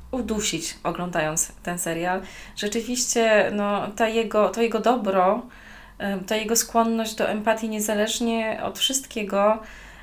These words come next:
e, budzi agresję po pierwsze w ludziach otaczających go, ponieważ, e, on budzi w ludziach poczucie winy. Oni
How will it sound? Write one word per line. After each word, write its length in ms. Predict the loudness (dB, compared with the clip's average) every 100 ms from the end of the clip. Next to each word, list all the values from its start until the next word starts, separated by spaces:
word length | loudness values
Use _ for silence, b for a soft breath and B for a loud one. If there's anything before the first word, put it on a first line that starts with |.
| -4
e, 260 | 0 0
budzi 380 | 0 -2 -2 2
agresję 400 | 2 2 -2 -2
po 100 | -2
pierwsze 580 | 0 2 2 4 4 2
w 60 | 0
ludziach 260 | 0 0
otaczających 640 | 0 -2 -2 -2 -2 -6 -4
go, 240 | 4 4 4
ponieważ, 640 | 0 0 0 0 0 -2
e, 340 | -2 0 0
on 180 | 2 2
budzi 220 | 2 0
w 80 | -2
ludziach 200 | -2 -2
poczucie 360 | -4 -4 -4 -4
winy. 340 | -4 -6 -4
Oni 360 | -4 -2 -2